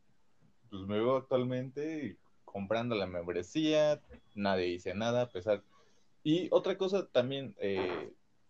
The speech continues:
de los juegos, ¿no? No sé si vieron esta polémica que se generó ahorita en PlayStation de los juegos que están ofreciendo.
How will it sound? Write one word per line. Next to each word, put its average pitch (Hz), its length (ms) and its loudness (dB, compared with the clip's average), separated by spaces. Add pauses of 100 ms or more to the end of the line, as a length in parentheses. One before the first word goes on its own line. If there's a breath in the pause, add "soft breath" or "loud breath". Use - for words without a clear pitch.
(120)
de 101 140 2
los 98 200 2
juegos, 101 420 4
¿no? 117 220 -2 (880)
No 123 200 4
sé 131 160 2
si 123 160 -4
vieron 117 580 -2
esta 104 260 0
polémica 107 720 2
que 95 120 -10
se 95 160 -8
generó 95 380 -2
ahorita 104 420 0
en 95 120 -6
PlayStation 101 600 -4
de 98 80 -8
los 85 160 -6
juegos 101 240 -2
que - 80 -20
están 98 280 -2
ofreciendo. 98 600 -4